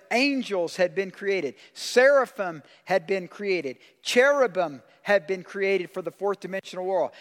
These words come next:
And then God begins to create light, and he begins to create oceans, and he begins to create order through the animals, and he begins to create plants and trees.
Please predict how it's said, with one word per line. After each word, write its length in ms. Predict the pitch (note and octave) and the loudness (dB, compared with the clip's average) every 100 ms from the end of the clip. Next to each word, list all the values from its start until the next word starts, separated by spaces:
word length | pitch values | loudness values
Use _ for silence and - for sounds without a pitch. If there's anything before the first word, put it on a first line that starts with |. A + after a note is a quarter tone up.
| - | -14
And 120 | D#3+ | -6
then 140 | G#3 F3 | -4 2
God 380 | F#3 A3 A#3+ | 4 6 4
begins 400 | A3 F#3 G#3+ G#3+ - | 0 -8 -6 -8 -8
to 120 | G3+ | -14
create 680 | - - G3 F#3 G3+ G#3+ - _ _ _ _ | -12 -10 -4 0 2 2 0 _ _ _ _
light, 640 | D3 F3 C4+ D4+ E4 C3 - - | -6 2 4 4 2 -4 -12 -18
and 120 | D#3 | -12
he 100 | F3 | -10
begins 340 | F3 F3 F#3 | -10 -10 -10
to 100 | - | -10
create 540 | F3 - F3+ F3+ F3 - _ | -12 -8 -4 0 0 -2 _
oceans, 600 | A#3+ D4 A#3 - E3+ C#3 | 2 2 0 -8 -12 -12
and 100 | D#3 | -10
he 80 | F3 | -10
begins 460 | F3 F3+ F3+ F#3 - | -10 -12 -10 -10 -10
to 120 | F#3 | -10
create 520 | - F#3+ F#3 F#3 F3+ - - | -10 -6 -2 -2 -2 -6 -8
order 580 | G3+ A#3+ C4+ A#3+ F#3 C#3 - - _ | 2 6 6 4 -2 -8 -16 -20 _
through 280 | F#3+ G3+ F#3+ - _ E3+ | -4 -2 -2 -10 _ -10
the 160 | - | -6
animals, 680 | G#3+ B3 C#4 A#3+ F3+ C#3 C3+ | 0 2 2 0 -2 -4 -8
and 120 | E3+ | -10
he 100 | E3+ | -8
begins 300 | G3+ G3 F#3 | -10 -10 -10
to 100 | - | -10
create 480 | F3 - F#3 F#3 - | -12 -4 -2 -2 -4
plants 640 | - G#3 A#3+ B3+ G3 - - | -8 0 2 2 -2 -6 -16
and 140 | E3 | -16
trees. 500 | - C4 C#4+ A#3 F3 | -10 -4 -2 -2 -4